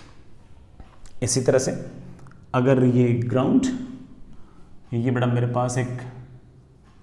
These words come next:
सिलेंडर ऐसे,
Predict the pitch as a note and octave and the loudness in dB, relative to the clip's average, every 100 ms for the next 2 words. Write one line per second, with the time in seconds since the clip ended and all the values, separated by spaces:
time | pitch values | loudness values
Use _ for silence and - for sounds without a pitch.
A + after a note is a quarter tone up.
0 | - - - - - - - - C3 B2+ | -20 -20 -20 -20 -18 -14 -12 -8 -2 0
1 | C3+ C#3+ - - - - - - - - | 2 0 -2 -6 -10 -14 -18 -20 -20 -20
2 | - - - - - _ - - - - | -20 -20 -20 -20 -20 _ -20 -20 -20 -20
3 | - - - - _ - - - - - | -20 -20 -20 -20 _ -20 -20 -20 -20 -20
4 | - - - - - - - - - - | -20 -20 -20 -20 -20 -20 -20 -20 -20 -20
5 | - - - - - - - - - - | -20 -20 -20 -20 -20 -20 -20 -18 -18 -18
6 | - - - - - A#2 A2 - | -20 -20 -20 -20 -10 -8 -8 -10